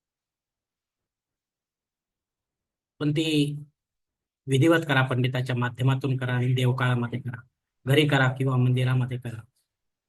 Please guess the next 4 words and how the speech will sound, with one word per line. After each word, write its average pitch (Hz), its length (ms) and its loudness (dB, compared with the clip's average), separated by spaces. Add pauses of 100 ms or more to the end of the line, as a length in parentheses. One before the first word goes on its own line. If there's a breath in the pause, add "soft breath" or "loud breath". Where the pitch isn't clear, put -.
(580)
पण 143 120 0
यानंतर 151 460 2
मित्रांनो, 135 440 0
आपल्याला 127 540 -2